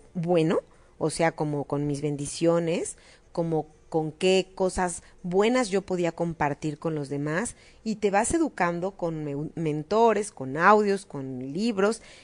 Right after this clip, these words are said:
y vas sacando esa mejor versión de ti que te va a ayudar a potencializar las fortalezas para llegar a hacer grandes cosas.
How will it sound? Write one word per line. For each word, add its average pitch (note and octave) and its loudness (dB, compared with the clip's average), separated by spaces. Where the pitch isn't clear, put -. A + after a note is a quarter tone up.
y A3 2
vas A#3 6
sacando F#3 2
esa A3+ -2
mejor G3+ 0
versión F3 -2
de D#3+ 2
ti G3 -2
que F3 4
te E3+ 2
va E3 4
a F3 6
ayudar F#3 4
a F#3+ 4
potencializar D#3 -2
las D#3 -6
fortalezas D#3 -4
para E3+ 4
llegar D#3 6
a E3+ 8
hacer F3+ 4
grandes D3+ 0
cosas. - -12